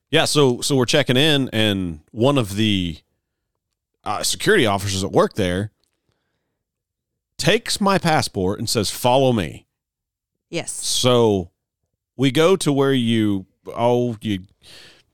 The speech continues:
Speaker 1: where they might do a body search or whatever, and you
Speaker 2: Mm-hmm.
Speaker 1: gotta put your, your luggage on that thing that goes through, and they can see what's in it and everything.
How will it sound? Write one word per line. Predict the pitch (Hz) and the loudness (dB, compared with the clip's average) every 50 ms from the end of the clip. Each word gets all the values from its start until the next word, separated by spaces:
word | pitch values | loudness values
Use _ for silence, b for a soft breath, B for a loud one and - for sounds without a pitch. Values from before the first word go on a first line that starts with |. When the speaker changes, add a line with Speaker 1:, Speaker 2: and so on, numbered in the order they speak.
| _ _ _ _ _ | _ _ _ _ _
Speaker 1:
where | - 139 147 | 0 2 2
they | 131 127 | 4 2
might | 127 131 131 135 127 | 2 2 0 0 2
do | 123 127 120 | 2 2 2
a | |
body | 104 110 110 110 113 104 | 4 2 2 2 0 0
search | - - 110 107 110 - - | 0 0 0 0 -2 -2 -2
or | 110 | -2
whatever, | 107 110 110 107 107 107 107 104 110 107 107 | 0 2 2 2 2 2 0 0 0 0 0
and | 107 - 170 | 2 2 2
you | - | 2
Speaker 2:
Mm-hmm. | 131 | 2
Speaker 1:
gotta | 127 120 117 | 2 2 0
put | 156 - 123 120 - - | 0 -2 -2 -2 0 -2
your, | 120 117 113 107 107 | -2 -2 -2 -4 -6
your | - 120 107 107 110 | -6 -6 -4 -4 0
luggage | 101 110 110 110 107 113 110 98 110 | 0 0 0 0 0 -2 -2 0 0
on | 110 110 | 0 0
that | 110 107 98 - | 0 -2 -4 -4
thing | - 104 104 104 104 | -4 -4 -2 -2 -2
that | 101 | -4
goes | 85 95 104 104 95 - | -2 -2 -2 -2 -2 -4
through, | - 107 104 104 107 107 104 | -4 -2 -2 0 0 -2 -2
and | 98 98 | -2 -2
they | 98 98 | -4 -4
can | - 98 90 | -4 -6 -6
see | - 107 110 104 | -4 -4 -2 0
what's | 101 101 95 - - | 0 -2 -2 -2 -4
in | 95 92 95 | -4 -2 -4
it | 95 | -4
and | 78 98 | -6 -6
everything. | 98 95 98 98 | -4 -4 -4 -4